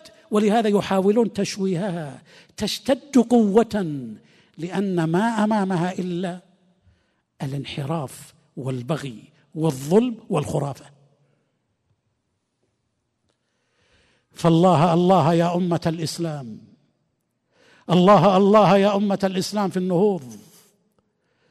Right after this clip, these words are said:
دينكم وإيمانكم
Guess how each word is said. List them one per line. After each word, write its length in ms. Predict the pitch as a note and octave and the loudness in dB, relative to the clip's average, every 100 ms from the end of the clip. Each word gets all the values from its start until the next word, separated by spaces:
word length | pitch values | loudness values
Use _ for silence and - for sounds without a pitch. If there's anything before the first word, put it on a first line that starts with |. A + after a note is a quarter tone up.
| _ _ _ - | _ _ _ -2
دينكم 680 | D#3+ G#3+ G3+ G3+ F3 A#2+ G2 _ _ _ _ _ _ _ _ _ _ _ _ - | 2 2 0 -2 -4 -6 -12 _ _ _ _ _ _ _ _ _ _ _ _ -6
وإيمانكم 1040 | D#3+ F#3 G3 F#3+ A3 G#3 G3 - D3+ A#2 | -2 2 2 4 4 4 0 -2 -4 -6